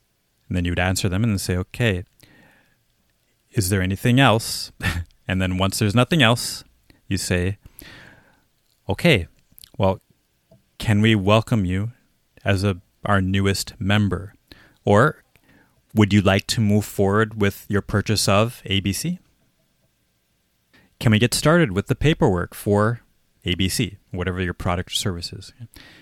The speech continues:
So something very direct, and the customer knows that it's, it's ready to go. So those are a couple of examples of transitions. Just make sure you get the basic ones down. You don't need to be overwhelmed with all these phrases and things,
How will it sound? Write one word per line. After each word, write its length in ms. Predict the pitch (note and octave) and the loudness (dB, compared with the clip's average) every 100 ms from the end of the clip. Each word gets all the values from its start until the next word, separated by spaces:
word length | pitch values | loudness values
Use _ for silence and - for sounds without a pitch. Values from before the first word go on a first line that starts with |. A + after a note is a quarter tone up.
| - _ _ | -20 _ _
So 120 | - | -10
something 440 | - B2+ G#2 A2+ G2+ | -2 0 0 0 0
very 280 | F#2+ G#2 G#2 | 0 0 2
direct, 560 | G2+ G2 F2+ - - _ _ _ _ _ _ _ | 0 -2 -4 -12 -16 _ _ _ _ _ _ _
and 300 | - F#2 F2+ | -8 -4 -4
the 220 | F2+ F2 F2 | -4 -4 -4
customer 440 | - G2+ G#2 G2 | -4 -4 -2 -2
knows 360 | F2 F2+ F#2 F2 | -2 -2 -2 -4
that 220 | F2 F2 _ _ _ _ _ _ - | -6 -8 _ _ _ _ _ _ -12
it's, 260 | F2 - E2 D#2 | -12 -12 -16 -10
it's 260 | G2+ - | -10 -10
ready 240 | F#2 F2 F2+ | -8 -8 -6
to 120 | - | -2
go. 240 | B2 G2+ - _ _ _ _ - | 0 -2 -4 _ _ _ _ -8
So 440 | - B2 A#2 A2 G2 | 2 6 6 4 -2
those 260 | G2+ C#3 C#3+ | 2 2 4
are 180 | D3+ C3+ | 2 2
a 60 | |
couple 680 | - - C#3+ - D#3 D#3 - - | 0 -4 -4 -2 0 0 -2 2
of 440 | A#2+ A2 G2+ - | 4 4 0 -8
examples 960 | - F#2+ G2 A2 G#2+ F#2 E2 - - - _ _ | -8 -2 2 2 2 -2 -4 -10 -12 -14 _ _
of 460 | G2 F#2+ F2+ F2 - - | -2 0 0 -6 -14 -10
transitions. 920 | - G#2+ F#2 G#2 - G2+ - - - _ _ - - - | -4 -2 0 -2 -2 -6 -10 -18 -18 _ _ -20 -20 -6
Just 200 | A#2+ G#2+ | -2 2
make 160 | D3 D3 | 0 0
sure 180 | - C#3+ | 0 2
you 80 | |
get 180 | C3+ C#3+ | 2 0
the 80 | C#3+ | -2
basic 540 | G#2+ A#2 A#2 - A#2+ | 0 0 2 0 -2
ones 300 | G#2 G#2 G#2 | 0 0 0
down. 260 | F#2+ G#2+ F2+ | 2 2 2
You 80 | F2 | -2
don't 160 | F#2+ | 0
need 140 | G2+ G2+ | 0 0
to 60 | |
be 120 | G#2 G#2+ | 0 0
overwhelmed 720 | G#2 G#2+ G2 G2+ G2+ G2+ G2+ | 0 0 2 0 0 0 -2
with 200 | G2 A#2+ | -2 0
all 160 | G2 | 0
these 220 | F#2+ F#2+ | 0 -4
phrases 540 | - G#2 G2+ F#2 F#2 F#2+ | -4 0 0 0 -4 -4
and 100 | F2 | -4
things, 380 | F#2 F#2 F#2 | -6 -6 -8